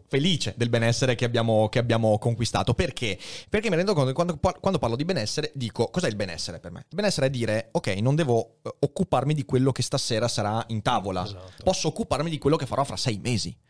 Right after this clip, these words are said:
Speaker 1: Cioè, la fortuna, peraltro, scusatemi, ma in un momento di pandemia,
Speaker 2: Mm.
Speaker 1: ok? Quindi con quello che abbiamo passato, di poter dire, ok, io fra sei mesi voglio fare questa cosa qua, eh, con tutti gli imprevisti, tutto, però per me quella lì è una traccia importante. Dall'altra parte mi rendo conto, come dici tu giustamente,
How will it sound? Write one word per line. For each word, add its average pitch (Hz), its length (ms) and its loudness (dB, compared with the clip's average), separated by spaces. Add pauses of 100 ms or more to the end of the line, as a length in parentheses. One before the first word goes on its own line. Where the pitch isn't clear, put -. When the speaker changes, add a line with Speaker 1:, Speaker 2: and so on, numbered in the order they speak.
(300)
Speaker 1:
Cioè, - 300 -2
la 139 120 0
fortuna, 143 640 0
peraltro, 160 340 0
scusatemi, 127 460 0
ma 127 100 2
in 131 80 4
un 131 80 4
momento 185 380 2
di 123 120 0
pandemia, 113 880 2
Speaker 2:
Mm. 113 120 -10
Speaker 1:
ok? 98 260 0
Quindi 120 180 -2
con 117 100 2
quello 156 140 2
che 185 60 0
abbiamo 127 180 2
passato, 104 180 -4
di 131 100 0
poter 190 300 0
dire, 101 440 -2
ok, - 160 0
io 165 100 2
fra 156 120 -4
sei 120 180 -2
mesi 147 180 -2
voglio 117 200 0
fare 107 160 0
questa 101 180 -6
cosa 92 240 -4
qua, 107 440 0
eh, - 80 -12 (300)
con 101 160 -8
tutti 110 240 -8
gli 165 60 0
imprevisti, 151 580 0
tutto, 143 220 -6 (160)
però 214 160 0
per 165 100 0
me 151 140 -2
quella 170 200 0
lì 123 100 2
è - 20 2
una 117 160 0
traccia - 380 -6
importante. 95 920 -4 (640)
Dall'altra 254 400 0
parte 104 300 0
mi 120 100 2
rendo 170 200 2
conto, 135 440 0
come 80 160 0
dici 117 220 -2
tu 123 80 -4
giustamente, 98 720 -4